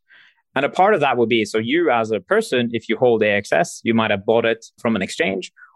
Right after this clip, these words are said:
might have found it inside the game, because that's going to be more and more thing that's happening. But the point here is, if you are holding A X S tokens and you lock that up to signal to other players that I believe in this ecosystem, and then you do, you know, the task,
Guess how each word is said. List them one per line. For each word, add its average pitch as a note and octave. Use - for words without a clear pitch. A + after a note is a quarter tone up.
might B2
have G#2
found D#3+
it A#2
inside G#2
the G2
game, G2
because -
that's A2+
going G#2
to G2
be F#2+
more G2+
and G2
more G2
thing G#2+
that's F#2
happening. F#2
But -
the -
point -
here A#2+
is, G2+
if G#2
you D#3
are D#3+
holding C#3
A G2+
X F#2+
S B2
tokens F#2
and A2+
you G#2+
lock C3
that G#2+
up D3
to A2
signal A2
to -
other G#2
players D3
that G2
I G2+
believe G#2
in G2
this F#2+
ecosystem, A2+
and A#2
then B2
you A2+
do, A#2+
you G#2
know, G2
the G2+
task, -